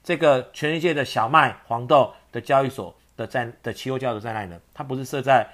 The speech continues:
纽-，它不是设在纽约，也不是设在旧金山，也不是在迈阿密，它就设在芝加哥。它是有这个原因的，因为它是，芝加哥是中国，是美国的水陆交通的这个内陆，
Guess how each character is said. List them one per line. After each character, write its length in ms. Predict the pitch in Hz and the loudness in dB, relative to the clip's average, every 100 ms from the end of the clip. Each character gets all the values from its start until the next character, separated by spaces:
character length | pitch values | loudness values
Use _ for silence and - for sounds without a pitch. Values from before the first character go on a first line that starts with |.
| _ | _
纽-， 260 | 110 92 90 | -16 -14 -12
它 100 | - | -10
不 140 | 135 123 | -8 -8
是 60 | |
设 120 | 120 131 | -10 -10
在 80 | |
纽 160 | 110 87 | -10 -12
约， 220 | 98 104 _ | -12 -14 _
也 100 | 92 | -20
不 120 | 90 | -18
是 40 | 110 | -12
设 80 | 117 | -12
在 120 | 110 - | -12 -12
旧 100 | 107 | -12
金 140 | 104 | -12
山， 260 | 104 104 - | -14 -14 -14
也 100 | 98 | -18
不 120 | 95 | -16
是 80 | 113 | -12
在 100 | 117 | -12
迈 140 | 110 104 | -10 -12
阿 100 | 101 | -12
密， 160 | 98 - | -14 -18
它 140 | - | -16
就 80 | 107 | -14
设 100 | 101 | -12
在 100 | 104 | -14
芝 140 | 92 92 | -14 -16
加 140 | 92 | -16
哥。 200 | 87 85 _ _ _ - | -14 -18 _ _ _ -10
它 120 | 135 | -6
是 80 | 131 | -6
有 40 | |
这 80 | 101 | -8
个 80 | 101 | -10
原 220 | 87 85 | -12 -14
因 80 | 90 | -20
的， 80 | - | -14
因 80 | 135 | -12
为 40 | |
它 140 | 127 131 | -8 -8
是， 180 | 135 131 _ _ _ _ | -8 -10 _ _ _ _
芝 100 | - | 0
加 140 | 143 | 2
哥 140 | 131 135 | 2 -2
是 180 | 135 120 | -6 -10
中 240 | - 131 131 | -8 -8 -8
国， 180 | 113 95 | -10 -12
是 120 | - 147 | -8 -8
美 200 | 117 92 | -8 -10
国 220 | 92 90 | -12 -12
的 180 | 90 87 _ _ | -12 -14 _ _
水 300 | - 104 92 | -12 -10 -6
陆 200 | 135 123 - | -6 -6 -6
交 200 | 127 117 | -2 -2
通 240 | 117 113 | -2 -10
的 220 | 107 95 87 _ | -10 -12 -12 _
这 80 | - | -12
个 240 | 110 95 - - | -10 -10 -12 -6
内 260 | 170 170 | 0 2
陆， 260 | 135 156 117 | 2 2 0